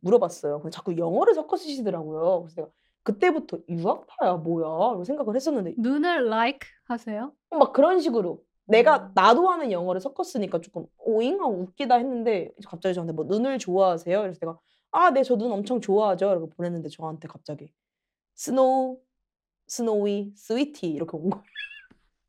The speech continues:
Speaker 2: 야, 어, 오십 대 아니야?
Speaker 1: <laughs> 근데 나 아직도 그걸 이해 못했어.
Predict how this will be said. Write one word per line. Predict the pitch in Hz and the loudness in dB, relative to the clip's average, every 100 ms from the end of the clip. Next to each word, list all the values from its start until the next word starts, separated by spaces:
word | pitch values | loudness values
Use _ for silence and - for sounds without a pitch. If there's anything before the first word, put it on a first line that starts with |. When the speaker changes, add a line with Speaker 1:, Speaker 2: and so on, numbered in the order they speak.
| _ _ _ _ _ 247 | _ _ _ _ _ -4
Speaker 2:
야, | 226 190 190 | -2 -4 -8
어, | - 220 | -8 -4
오십 | 214 226 - | -4 -6 -4
대 | - | -4
아니야? | 208 226 262 - - | -2 -6 -8 -10 -10
Speaker 1:
<laughs> | - - | -10 8
근데 | 330 330 | 8 8
나 | 226 | 2
아직도 | 233 349 339 302 | 2 0 0 -4
그걸 | - 226 254 220 | 0 8 8 8
이해 | 254 285 | 6 6
못했어. | 196 202 - 359 359 - | 4 0 0 0 0 -4